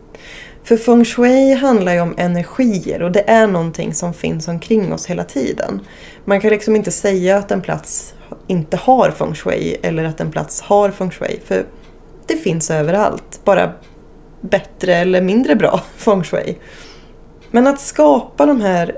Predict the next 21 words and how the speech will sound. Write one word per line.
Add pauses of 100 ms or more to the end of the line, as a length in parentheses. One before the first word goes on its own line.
harmoniska
miljöerna, (300)
eh,
gör
man
med
hjälp
av
olika
verktyg. (720)
Och
de
här
verktygen
kan
vara
till
exempel
de
fem
elementen,